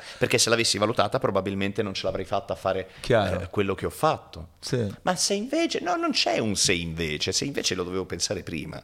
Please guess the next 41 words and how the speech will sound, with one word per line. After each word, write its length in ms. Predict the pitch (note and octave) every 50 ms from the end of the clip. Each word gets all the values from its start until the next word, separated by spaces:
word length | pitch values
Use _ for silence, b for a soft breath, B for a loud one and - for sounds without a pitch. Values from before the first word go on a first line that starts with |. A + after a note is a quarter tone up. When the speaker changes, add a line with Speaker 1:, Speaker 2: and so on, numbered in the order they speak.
| - -
Speaker 2:
Certo. 280 | - - A2+ G2+ F#2+
Speaker 1:
A 60 | -
posteriori 640 | - - B2 A#2 - - B2+ C3+ D#3 F3 D#3 A2 F#2
non, 420 | F2+ F2+ F#2 F#2 F2 F2 F2 - -
Speaker 2:
Non 180 | - B2+ A#2+ A2+
avevi 160 | G#2+ G#2 A2+
Speaker 1:
cioè, 80 | A2 A2
Speaker 2:
un 60 | G#2+
Speaker 1:
non 80 | C#3+ D#3+
Speaker 2:
piano 140 | A2+ G#2+ A2+
Speaker 1:
riesco 180 | A2 G2 - C3
a 40 | A2+
Speaker 2:
B. 40 |
Speaker 1:
dare 200 | G#2+ A2+ A2 A2
molto 300 | G2+ G#2 G#2+ A2 - G#2+
valore 340 | F2+ F#2 F#2+ G#2 G#2 F#2+ F#2
al 100 | F2+ F2+
"se" 200 | - - - G#2
e 100 | G2 F#2+
al 180 | F2+ F2 F2 E2+
ma 260 | F2+ F2 E2 D#2+ - - - - -
Speaker 2:
Mm-mm. 240 | A2 G2+ - - G2+
Speaker 1:
a 80 | F#2
posteriori. 680 | F#2 - F#2 F2 - - E2+ D#2+ D#2 D2 - - - - -
Speaker 2:
No, 160 | C3 D3 D3+
no, 100 | C#3+ G#2
questo 340 | F2+ B2 B2 - - F#2+ F2+
è, 200 | - G#2+ F#2+ F2+ - -
è 120 | - A2 F#2+
fondamentale. 580 | - - G2 G2 F#2+ G2 F#2+ F#2 - A2 G2
Poi 180 | F#2 A#2 A2+ G2+ - -
anche 300 | - - A2 G#2+ - A2+
ne-, 120 | G#2+ G#2 -
nel 180 | A#2 A2 G2+ F#2+
tuo 120 | - -
caso, 240 | G2 - B2 G#2+ G2+
altra 220 | F#2+ F#2 - - -
cosa 160 | A2+ F#2+ G2
che 140 | F#2 G2 F2+
penso 480 | - - G2+ G2+ G2+ G2 - - G2
in-, 100 | F#2 F#2